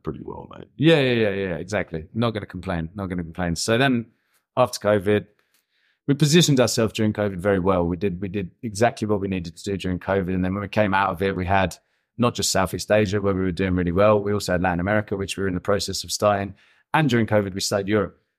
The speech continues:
Speaker 2: 'cause no Europeans were going anywhere but Europe.
Speaker 1: Right.
Speaker 2: So then we came out of it with three continents. So we had the potential to be a much larger company.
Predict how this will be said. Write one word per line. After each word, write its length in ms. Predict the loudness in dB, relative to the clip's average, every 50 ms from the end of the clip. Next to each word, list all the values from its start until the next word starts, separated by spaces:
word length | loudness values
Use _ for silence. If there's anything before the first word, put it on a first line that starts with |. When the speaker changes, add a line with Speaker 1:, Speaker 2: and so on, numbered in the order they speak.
| _ -6
Speaker 2:
'cause 120 | -2 0
no 80 | 2 2
Europeans 460 | 4 4 2 2 2 0 -2 -2 -2
were 60 | -2
going 180 | -2 -2 -2 -2
anywhere 240 | -2 -2 -2 -2 -2
but 120 | -4 -2
Europe. 240 | 0 0 0 0 0 0
Speaker 1:
Right. 380 | 2 4 4 4 4 2 0 -4 _ _ _
Speaker 2:
So 140 | -2 0 2
then 80 | 2 2
we 80 | 2
came 180 | 0 0 2 2
out 120 | 2 2 2
of 80 | 0
it 40 | -4
with 120 | -4 0
three 140 | 2 2 2
continents. 500 | 2 0 -4 -4 -4 -6 -8 -8 -8 -6
So 80 | -6 -6
we 40 | -6
had 100 | -6 -8
the 60 | -10
potential 460 | -14 -6 -2 2 2 4 2 2 -2
to 100 | -4 -4
be 100 | -2 0
a 40 | 0
much 220 | 0 0 -2 -2 -2
larger 260 | -2 -2 -2 -2 -4
company. 600 | -2 0 2 2 2 2 0 0 0 -2 -4 -6